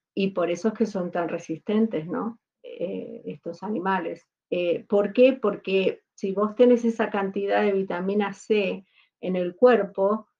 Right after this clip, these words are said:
te haces una herida y tu mismo cuerpo, eh, lo, lo sana, o sea, cicatrizás mucho más rápido. Eh, eh, se produce un, un, eh,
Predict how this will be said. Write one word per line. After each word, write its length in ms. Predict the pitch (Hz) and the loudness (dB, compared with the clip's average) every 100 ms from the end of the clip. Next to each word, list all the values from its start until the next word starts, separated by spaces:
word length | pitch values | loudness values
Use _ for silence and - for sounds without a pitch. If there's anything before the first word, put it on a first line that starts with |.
| _ | _
te 100 | - | -6
haces 300 | 185 220 220 233 | -2 0 0 2
una 200 | 220 208 | 2 4
herida 460 | 226 214 202 202 | 4 4 4 0
y 160 | 190 190 | -2 -6
tu 100 | 190 | -6
mismo 420 | 196 196 208 202 | -4 -4 -4 -4
cuerpo, 640 | 208 202 208 220 214 208 - _ _ | 0 0 0 0 0 -2 -12 _ _
eh, 640 | 180 165 165 - - 143 - | -4 -2 -2 -4 -8 -16 -8
lo, 240 | 190 170 | -4 -2
lo 180 | - 185 | -2 -4
sana, 400 | 175 - 214 196 | -4 0 0 0
o 40 | 165 | -4
sea, 160 | 190 | -6
cicatrizás 760 | 190 190 180 - 196 - 208 208 | -8 -8 -8 -8 -14 -10 -10 -8
mucho 300 | 208 - 196 | -10 -6 -8
más 180 | 175 - | -8 -4
rápido. 640 | 208 202 - 170 156 - _ _ _ _ _ | 0 0 -2 -6 -6 -8 _ _ _ _ _
Eh, 560 | - 190 180 180 175 - | 0 0 2 0 0 -2
eh, 240 | - 180 156 | -2 0 -2
se 320 | - 208 190 | -2 0 0
produce 540 | - 185 208 220 - | 0 2 2 2 6
un, 340 | 220 208 202 190 | 6 6 0 -4
un, 480 | - 190 190 190 170 - | -4 -2 -2 -4 -8 -6
eh, 340 | 180 165 165 | 0 0 0